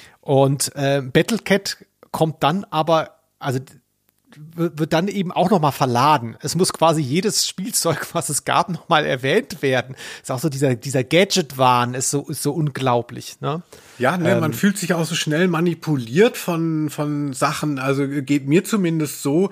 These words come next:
Speaker 2: Und bei Masters of the Universe hat dann so eine Sonderstellung, weil ja so klar ist, es geht nur darum, äh, dieses Spielzeug zu verkaufen. Und die Geschichte ist eigentlich tatsächlich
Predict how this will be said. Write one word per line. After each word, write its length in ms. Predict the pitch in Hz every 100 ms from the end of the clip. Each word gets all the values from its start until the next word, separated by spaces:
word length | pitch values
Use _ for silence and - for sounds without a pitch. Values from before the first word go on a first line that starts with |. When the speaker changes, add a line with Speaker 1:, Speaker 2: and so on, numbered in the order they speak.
| - - - -
Speaker 2:
Und 360 | 143 147 147
bei 120 | 135 131
Masters 400 | 127 156 190 170
of 120 | 165
the 200 | 147 131
Universe 420 | 190 185 175 147
hat 140 | 151
dann 100 | 170
so 100 | 139 139
eine 100 | 127
Sonderstellung, 960 | 104 113 202 226 208 - 135 131 131
weil 160 | 113 127
ja 140 | 123
so 100 | 113
klar 540 | - - 110 120 165 214
ist, 80 |
es 140 | 165 -
geht 220 | 143 107
nur 240 | 113 160
darum, 760 | 220 120 127 156 170 190 185 180
äh, 240 | 156 151
dieses 260 | 135 143 131
Spielzeug 460 | - 190 - 247 -
zu 80 |
verkaufen. 560 | 160 131 - 120 123 139
Und 160 | 135 127
die 80 |
Geschichte 600 | 123 127 - 170 - 185 - - - -
ist 260 | 165 - -
eigentlich 560 | 139 156 170 151 156
tatsächlich 800 | - 156 143 156 180 175 - -